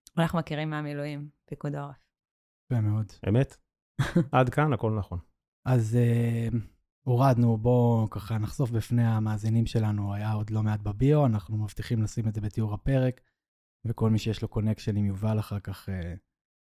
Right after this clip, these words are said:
Speaker 2: די תלכו על זה, זה בן אדם של חיבורים, זה כבר הבנו מהשיחה המקדימה. ויובל, אנחנו נשמח שתספר לנו משהו שלא יודעים עליך.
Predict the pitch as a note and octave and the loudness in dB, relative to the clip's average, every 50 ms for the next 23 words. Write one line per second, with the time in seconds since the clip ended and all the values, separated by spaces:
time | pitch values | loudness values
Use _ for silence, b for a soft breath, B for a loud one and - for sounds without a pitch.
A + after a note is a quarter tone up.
0 | _ _ _ _ _ _ _ - G2 F#2 - - F2+ F2 - - A2 A2 A2+ A#2 | _ _ _ _ _ _ _ -8 -8 -8 -6 -8 -10 -10 -6 -4 -2 -2 0 0
1 | B2 C3+ D3 C3+ - _ - G#2 G2 F#2+ G2+ F#2+ F#2+ F#2+ F#2+ G2 G2+ - - G2 | -2 -2 -4 -4 -6 _ -10 -8 -8 -6 -6 -6 -6 -6 -6 -6 -6 -6 -8 -10
2 | - - G2+ F#2 F#2+ G2 A2 B2 B2+ A#2 G#2 G2+ - - G#2 G2 G2 G2+ G2 G#2 | -8 -8 -8 -8 -4 -2 0 0 0 0 -2 -4 -6 -4 -4 -4 -4 -2 -2 -2
3 | G#2 G#2 G#2 G2+ G2+ - - G2+ - - G#2 - G2+ - - G#2 G2+ G#2 A2 C#3 | -2 -2 -2 -4 -4 -6 -8 -8 -6 -6 -6 -6 -6 -8 -8 -6 -4 -2 0 0
4 | F#3 G#3 _ _ _ _ _ _ _ _ _ _ _ _ - A2+ G#2+ A2 C#3+ F3+ | 0 -2 _ _ _ _ _ _ _ _ _ _ _ _ -8 -4 0 4 4 6
5 | F3+ B2+ - - _ _ _ _ _ _ _ _ _ _ _ _ _ _ _ _ | 4 4 0 -4 _ _ _ _ _ _ _ _ _ _ _ _ _ _ _ _
6 | _ _ _ _ - A2+ G#2+ G#2 A2 A2 G#2+ G#2 G2+ F#2+ - - G#2 G2+ - - | _ _ _ _ -6 -4 0 2 2 2 2 2 0 -2 -4 -6 -8 -6 -4 -4
7 | A2+ G#2+ - - - - G2+ - - - - B2 B2+ C3 C3+ B2+ C3+ C3 C3 C3 | -4 -4 -4 -8 -12 -12 -12 -10 -10 -4 -2 0 0 2 2 2 2 0 0 0
8 | B2+ C3 C3 C#3 - E3 - - C3 A#2+ C#3 D#3 C#3+ A#2+ A#2 C#3 E3+ E3+ C3 G2+ | -2 -2 -2 -2 -4 -4 -2 0 2 2 4 2 2 2 0 0 2 2 2 0
9 | G2 - - | -2 -4 -8